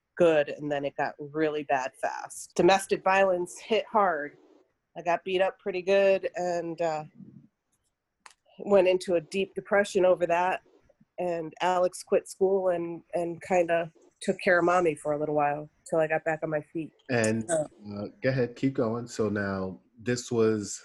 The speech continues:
Speaker 2: how long ago?
Speaker 1: This was two years ago.
Speaker 2: And now you're back on your feet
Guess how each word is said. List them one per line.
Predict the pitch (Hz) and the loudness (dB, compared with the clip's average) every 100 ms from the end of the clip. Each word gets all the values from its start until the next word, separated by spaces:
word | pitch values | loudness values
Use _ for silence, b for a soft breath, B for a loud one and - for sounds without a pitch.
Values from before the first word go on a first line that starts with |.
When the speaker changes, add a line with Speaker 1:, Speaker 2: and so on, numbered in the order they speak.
| 113 | -8
Speaker 2:
how | 117 | -4
long | 113 117 | -2 -2
ago? | 117 123 160 _ _ _ _ _ - _ | -4 -4 -6 _ _ _ _ _ -20 _
Speaker 1:
This | - - | -6 -2
was | 160 - | -4 -4
two | - 208 | 2 4
years | 185 156 143 | 6 2 0
ago. | 156 131 151 | -2 -4 -4
Speaker 2:
And | - 107 101 101 98 - | -2 0 0 -4 -8 -4
now | 113 110 | 0 2
you're | 110 | 2
back | 101 104 107 | 0 0 -2
on | 117 | -2
your | 120 135 | -2 -4
feet | - 101 107 | -4 -8 -8